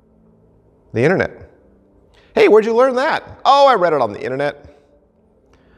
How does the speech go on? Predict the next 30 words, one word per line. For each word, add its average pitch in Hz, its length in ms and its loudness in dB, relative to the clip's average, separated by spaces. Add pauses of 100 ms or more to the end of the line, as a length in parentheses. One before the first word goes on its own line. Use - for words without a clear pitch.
(140)
What 147 160 0
the 131 80 0
printing 185 500 -2
press - 600 -6 (200)
did 147 240 0
for - 80 -6
the 113 140 -2
world, 92 480 -2 (840)
the - 120 -8
internet 151 480 0
has 107 160 -6
done 110 260 -2
even 101 260 -8
more. 92 320 -10 (640)
And 160 180 2
it's 160 140 0
done 135 140 -2
it 123 100 -6
faster. 107 480 -4 (1160)
The 131 80 2
Reformation 175 800 0
said 180 540 0 (160)
Scripture - 840 -2 (280)
was 120 280 0
the 113 120 -6
authority. 92 520 -6 (1120)
But - 100 -14
tell 180 140 0
me 147 100 -2
something. - 440 -12